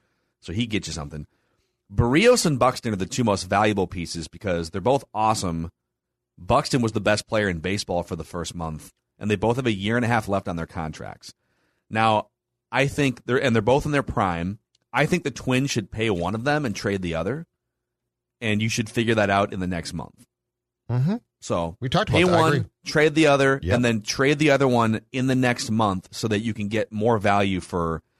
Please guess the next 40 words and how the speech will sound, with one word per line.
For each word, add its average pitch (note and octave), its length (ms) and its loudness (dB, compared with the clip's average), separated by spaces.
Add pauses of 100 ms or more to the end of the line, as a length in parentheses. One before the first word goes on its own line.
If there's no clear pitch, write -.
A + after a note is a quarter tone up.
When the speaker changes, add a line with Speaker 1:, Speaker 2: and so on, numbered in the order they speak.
(140)
Speaker 1:
then, B2+ 320 0
then C#3 260 2
the A#2 100 2
team C#3+ 220 -2
that G#2+ 100 -4
trades G3+ 320 2
for B2 120 -2
them A2 180 2
gets A2 220 -2
two - 180 -8
playoff A2+ 440 0
runs E2+ 300 -4
in F2 120 -6
theory, D2+ 260 -10
right? E2 260 -6 (160)
Speaker 2:
Mm-hmm. G#2 180 0 (380)
Speaker 1:
Uh, A#2+ 280 2
Kenta G3+ 340 0
Maeda, F3 560 4
it's D3 140 -2
tough D#3 220 0
to D#3 60 -6
trade C#3 320 2
him, B2 220 4
and B2+ 80 2
I A2+ 60 2
know A#2+ 140 4
that A#2+ 120 2
he, A2+ 220 0
he's A2+ 180 0
on A#2 120 2
one A#2 100 4
of A2+ 60 4
the A2 40 2
most G#2+ 220 2
team-friendly B2 500 0
contracts G#2+ 520 0
in F#2 80 -2
baseball, F#2 380 0
but F#2+ 200 0